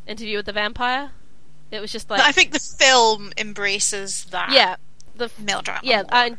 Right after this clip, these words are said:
Speaker 1: much enjoy the film over the book. Um, probably wasn't in the right headspace for it, 'cause I just kept seeing David Bowie get sad. So maybe if I, you know, came back to it again, I'd enjoy it a bit more. But, like, you know, when I,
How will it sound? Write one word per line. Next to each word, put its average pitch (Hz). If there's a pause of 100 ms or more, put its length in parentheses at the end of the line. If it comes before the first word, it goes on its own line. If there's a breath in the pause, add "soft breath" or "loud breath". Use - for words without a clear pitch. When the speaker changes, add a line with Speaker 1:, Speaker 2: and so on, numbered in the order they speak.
Speaker 1:
much 302
enjoy 269
the 208
film 202
over 185 (320 soft breath)
the 214
book. 208 (240)
Um, 202 (440 soft breath)
probably 294
wasn't 262
in 247
the 233
right 226
headspace 233
for 240
it, 220
'cause 208
I 202
just 196
kept -
seeing 202
David 190
Bowie 196
get 196
sad. 214 (560)
So -
maybe 220
if 226
I, 208
you 214
know, 190
came 208
back 196
to 208
it 208
again, 214 (360)
I'd 190
enjoy 196
it 190
a 196
bit 202
more. 233 (340)
But, -
like, 202
you 202
know, 185
when 202
I, 196